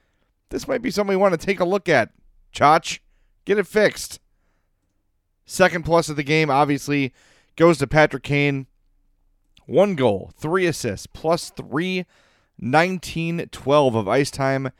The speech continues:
eight shots on goal, and another shot of his was blocked. A tremendous performance for Patrick Kane, who carried the team offensively and called into double duty when Brandon Saad went down. Really another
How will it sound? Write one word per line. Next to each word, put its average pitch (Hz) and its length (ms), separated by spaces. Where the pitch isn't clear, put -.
eight 190 320
shots 139 400
on 117 220
goal, 113 440
and 113 100
another 120 320
shot 117 280
of 98 100
his 107 400
was 107 200
blocked. 107 560
A 110 80
tremendous 127 580
performance 104 760
for 113 140
Patrick 123 340
Kane, 117 300
who 107 100
carried 139 600
the 101 120
team 127 340
offensively 110 800
and 123 180
called 156 300
into 123 180
double 113 280
duty 107 360
when 98 180
Brandon 110 340
Saad 107 300
went 92 180
down. 101 400
Really 131 320
another 120 560